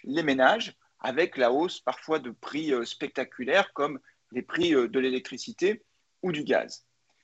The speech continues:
On est dans ce contexte de ralentissement économique, mais au-delà de ça, on est aussi en Europe dans un contexte de guerre. Je parle bien sûr de la guerre entre la Russie et l'Ukraine, qui est arrivée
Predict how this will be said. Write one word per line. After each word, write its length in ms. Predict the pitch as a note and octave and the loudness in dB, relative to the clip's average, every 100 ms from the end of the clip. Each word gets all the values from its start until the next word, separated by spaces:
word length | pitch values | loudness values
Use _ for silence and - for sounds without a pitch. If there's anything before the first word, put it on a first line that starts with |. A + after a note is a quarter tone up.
| _ - | _ 2
On 100 | E3 | 4
est 80 | C4 | 4
dans 140 | A#3 | 0
ce 140 | - | -6
contexte 420 | F#3 F#3+ G3+ - D#3 | -8 -4 -4 -4 -6
de 100 | D3 | -2
ralentissement 520 | C#3 C#3 C3 - C3+ | -2 -4 -10 -8 -6
économique, 760 | B2+ C3+ D3 A3+ F4 - - _ _ - | -4 -6 -6 -8 -10 -12 -16 _ _ -4
mais 240 | D#3+ - - | -2 -2 2
au-delà 260 | A#3+ E3+ C#3+ | 4 6 4
de 80 | |
ça, 360 | - A#3 C#4 C#4 _ _ - | 2 -2 -2 -4 _ _ -8
on 160 | D#3+ G3 | -2 0
est 120 | C4+ | 2
aussi 480 | F3+ - - B3+ - - | 0 -2 -6 -6 -8 -6
en 120 | D#3 | -2
Europe 420 | C#3+ F3+ B3 - _ _ _ - | 0 0 -2 -6 _ _ _ -4
dans 240 | D3 C#3+ | -2 0
un 60 | G3 | -2
contexte 460 | D3+ A3 A3 - | -2 -2 -2 -2
de 100 | D3+ | 0
guerre. 340 | C3+ C3+ A2 - _ _ _ _ _ - | 4 4 4 -4 _ _ _ _ _ -10
Je 120 | C3 | -2
parle 260 | - E3+ | 2 2
bien 200 | B2 C3 | 2 -6
sûr 440 | B2+ - A3+ C4+ C3+ _ _ _ | -6 -6 -6 -6 -10 _ _ _
de 140 | - C3 | 0 2
la 120 | C3 | 4
guerre 480 | C3+ F#3 D#3 B2 - | 2 2 2 0 -6
entre 640 | - B2 - B2+ B2+ A#2+ - | -8 -8 -4 -2 0 -2 -6
la 180 | - B2 | -2 -2
Russie 540 | B2+ D3+ - D3+ A#2+ - _ _ - | -2 -6 -8 -8 -10 -12 _ _ -2
et 80 | C3 | 0
l'Ukraine, 580 | C3 - A3+ B3+ E3 - _ _ | -2 -2 -2 0 -4 -8 _ _
qui 120 | - F3 | -4 0
est 120 | G#3 | 2
arrivée 500 | E3 C#3+ F3 C4 | 0 2 0 0